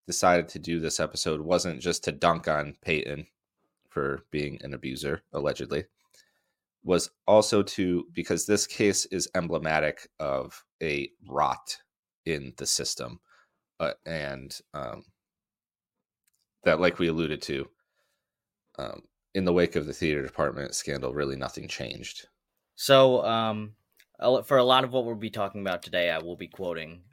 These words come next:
Speaker 2: uh, Tom's piece that he had written previously,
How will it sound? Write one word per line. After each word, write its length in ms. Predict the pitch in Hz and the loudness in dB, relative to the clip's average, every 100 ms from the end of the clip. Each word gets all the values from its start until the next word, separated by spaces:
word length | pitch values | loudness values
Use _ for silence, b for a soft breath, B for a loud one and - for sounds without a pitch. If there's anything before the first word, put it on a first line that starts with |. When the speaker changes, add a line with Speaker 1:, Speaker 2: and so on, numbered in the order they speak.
| - | -20
Speaker 2:
uh, 200 | 82 82 - | -20 -20 -12
Tom's 320 | 104 85 85 | -8 -6 -8
piece 480 | - 92 85 - - | -10 -10 -10 -12 -14
that 100 | - | -10
he 80 | 95 | -8
had 100 | 85 | -8
written 280 | 90 87 87 | -6 -8 -6
previously, 720 | 113 104 104 98 104 98 95 | -6 -6 -6 -8 -6 -6 -8